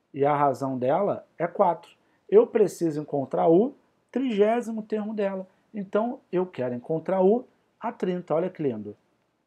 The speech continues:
Pra achar o A trinta, galera, deixa eu jogar aqui a outra tela, que aí eu sumo. O A trinta, como é que eu vou fazer? O A trinta vai ser o A um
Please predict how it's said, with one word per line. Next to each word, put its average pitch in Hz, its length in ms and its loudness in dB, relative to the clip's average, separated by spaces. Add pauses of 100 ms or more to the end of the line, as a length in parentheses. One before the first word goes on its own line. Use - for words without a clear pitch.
(1200)
Pra 277 180 4
achar 185 360 2
o 143 120 6
A 135 60 4
trinta, 175 440 0
galera, 135 300 0
deixa 110 180 -6
eu 143 40 0
jogar 131 260 0
aqui 127 200 -6
a 123 60 -2
outra 143 280 -2
tela, 208 380 -4 (320)
que - 80 -14
aí 117 60 -8
eu 117 60 -10
sumo. 214 380 -8 (380)
O 220 120 4
A 170 100 6
trinta, 208 580 -4
como 190 160 2
é 226 80 0
que 226 80 0
eu 233 60 2
vou 208 100 2
fazer? 165 380 -2
O 143 160 -2
A 185 80 2
trinta 226 420 -2
vai 233 160 -2
ser 127 320 -8 (340)
o 135 200 0
A 156 100 6
um 170 240 -2